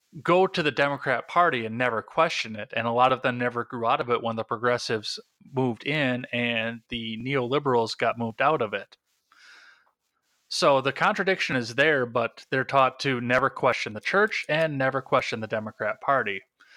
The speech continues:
So I don't know how they would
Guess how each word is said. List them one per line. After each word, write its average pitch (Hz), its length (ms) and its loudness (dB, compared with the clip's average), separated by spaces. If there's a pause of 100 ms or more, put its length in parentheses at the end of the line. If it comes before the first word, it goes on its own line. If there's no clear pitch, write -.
(200)
So 123 460 2 (640)
I 147 100 2
don't 202 160 2
know 190 140 4
how 175 180 6
they 160 120 4
would 147 200 0